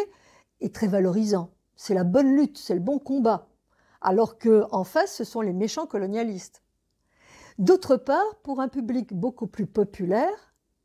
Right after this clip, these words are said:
euh, de, du monde arabe, il mène une guerre de, de djihad contre les chrétiens.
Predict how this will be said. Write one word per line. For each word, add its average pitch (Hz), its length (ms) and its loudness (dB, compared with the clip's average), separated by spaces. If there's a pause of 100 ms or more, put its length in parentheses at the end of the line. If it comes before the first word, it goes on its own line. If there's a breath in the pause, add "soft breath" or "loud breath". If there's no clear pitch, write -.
(180)
euh, 220 340 -10
de, - 160 -14
du 220 160 -10
monde 196 400 0
arabe, 208 300 0 (600 soft breath)
il 202 140 0
mène 370 200 2 (100)
une 208 240 0
guerre 339 460 0
de, 196 140 -18 (200)
de 196 240 -10
djihad 269 520 0 (760)
contre 370 420 -6 (360)
les 220 120 -4
chrétiens. 220 440 -6